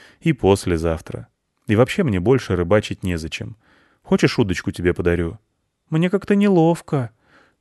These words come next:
«Ничего, ты мне принёс удачу, за это надо отдариваться. Примета такая». «Так», —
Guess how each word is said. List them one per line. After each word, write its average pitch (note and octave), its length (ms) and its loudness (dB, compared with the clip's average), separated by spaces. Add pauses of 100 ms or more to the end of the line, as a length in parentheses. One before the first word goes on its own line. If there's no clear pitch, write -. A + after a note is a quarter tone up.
«Ничего, F#2+ 640 -2 (240)
ты D#3+ 120 0
мне C#3+ 160 2
принёс A2 400 0
удачу, A2 460 0 (140)
за F#2+ 160 0
это G#2 200 2
надо F2 320 -2
отдариваться. E2 720 -6 (400)
Примета G#2+ 380 0
такая». D#2+ 500 -8 (1800)
«Так», — - 440 0